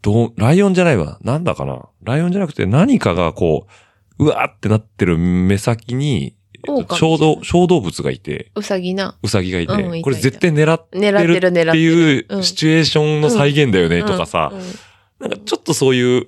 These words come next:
Speaker 1: なんだろう、ストーリー性を垣間見せるよね。
Speaker 2: そうそうそうそうそうそう。
Speaker 1: で、なんかもう、
Speaker 2: うん。
Speaker 1: なんだろうな、あの、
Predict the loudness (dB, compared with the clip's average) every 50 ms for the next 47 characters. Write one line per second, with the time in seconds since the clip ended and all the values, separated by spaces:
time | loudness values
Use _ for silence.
0 | _ -6 -4 -2 -2 -2 -2 -2 -6 _ _ -14 -6 -2 0 2 2 4 2 2
1 | 0 2 2 0 0 2 2 0 2 2 2 0 0 0 0 2 2 2 2 2
2 | 0 0 -2 -4 -6 -6 -8 -8 -8 -8 -8 -8 -8 -8 -10 -10 -10 -10 -14 -16
3 | -16 -16 -16 -16 -18 -18 _ _ _ -8 -4 -2 -2 -2 -2 -2 0 2 2 4
4 | 4 4 4 2 0 -4 -10 _ _ -20 -20 -20 _ _ _ _ _ _ _ _
5 | _ _ _ _ _ _ _ _ _ _ 0 0 0 2 0 0 0 0 0 0
6 | -2 -4 -4 -4 -2 -2 0 2 2 2 2 0